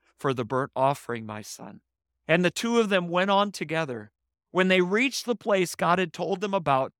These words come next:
Abraham built the altar there and arranged the wood on it.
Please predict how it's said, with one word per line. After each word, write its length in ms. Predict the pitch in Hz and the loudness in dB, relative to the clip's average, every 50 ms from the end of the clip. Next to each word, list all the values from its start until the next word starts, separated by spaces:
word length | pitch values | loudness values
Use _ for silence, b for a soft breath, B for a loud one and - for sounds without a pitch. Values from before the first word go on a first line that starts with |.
| _ _ _ | _ _ _
Abraham 720 | - - 190 220 220 190 226 202 190 190 190 185 165 147 131 | 2 4 4 4 4 4 2 2 4 2 2 0 -2 -2 0
built 320 | 165 202 226 247 - _ | 2 4 4 2 2 _
the 160 | - 240 233 | -2 0 2
altar 400 | 202 190 185 185 190 - 185 160 | 2 4 2 0 -2 -4 -4 -4
there 340 | 143 139 135 131 131 135 120 - _ _ _ _ | 0 0 2 2 2 0 -2 -8 _ _ _ _
and 200 | 160 160 160 156 | -2 0 0 2
arranged 640 | 151 151 147 147 160 180 196 208 214 214 185 - - | 0 0 2 2 2 2 0 0 -2 -4 -6 -8 -8
the 100 | 170 170 | -8 -4
wood 300 | 160 165 180 180 175 180 - | -2 0 0 0 0 -2 -2
on 260 | - 151 165 175 156 | -2 0 0 0 -2
it. 160 | 123 110 - | -4 -8 -10